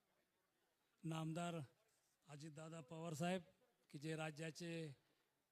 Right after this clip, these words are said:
उपमंत्री आहेत, उपमुख्यमंत्री आहेत,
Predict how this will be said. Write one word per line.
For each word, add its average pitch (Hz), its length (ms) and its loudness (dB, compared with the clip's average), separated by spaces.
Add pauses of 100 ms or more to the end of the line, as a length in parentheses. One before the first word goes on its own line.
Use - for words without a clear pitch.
(160)
उपमंत्री 165 560 6
आहेत, 170 260 4 (260)
उपमुख्यमंत्री 175 680 4
आहेत, 151 180 2